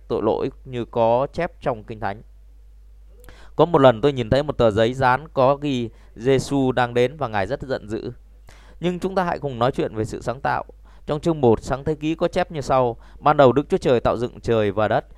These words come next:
và đất là vô hình và trống không, sự mờ tối ở trên mặt vực. Thần Đức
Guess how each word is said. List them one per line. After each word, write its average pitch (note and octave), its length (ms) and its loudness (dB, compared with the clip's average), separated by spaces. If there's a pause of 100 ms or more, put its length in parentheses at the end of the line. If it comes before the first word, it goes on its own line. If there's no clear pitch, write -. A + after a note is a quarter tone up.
(200)
và G2 260 4
đất C#3+ 200 -2
là C#3+ 100 4
vô B2+ 160 2
hình B2+ 200 0
và G#2 120 0
trống B2+ 200 -4
không, D3+ 300 -2 (160)
sự A#2+ 200 -4
mờ G#2+ 220 0
tối B2 200 4
ở A2 140 -2
trên B2 200 -6
mặt A#2+ 180 -6
vực. G2+ 240 -4 (300)
Thần B2 180 0
Đức D3 80 -2